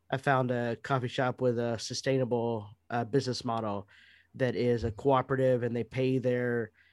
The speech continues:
uh, they pay their farmers. The farmers own, it's farmer owned, so the farmers have a say. And so every month we get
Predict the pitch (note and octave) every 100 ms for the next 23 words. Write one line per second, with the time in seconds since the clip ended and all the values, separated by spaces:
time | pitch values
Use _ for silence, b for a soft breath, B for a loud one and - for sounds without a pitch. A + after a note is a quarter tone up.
0 | b b - A#2 A#2+ A#2+ C#3+ C3 - C3+
1 | C3 C3 C3 B2 A#2 A#2+ C#3 C3+ B2+ -
2 | C3+ C#3 C#3 C#3+ D#3+ B2+ - C#3+ C#3 C3
3 | G2 C3 C3 D#3+ F#3 - _ _ - D3+
4 | C3+ C3 - B2+ C3 B2+ B2 C3 A#2+ -
5 | C3+ B2+ D#3 - B B B B B C#3
6 | - C#3 C3+ - C#3+ C#3+ C#3 C#3 C3 C3+
7 | C3 C3+ C3+ C3 B2+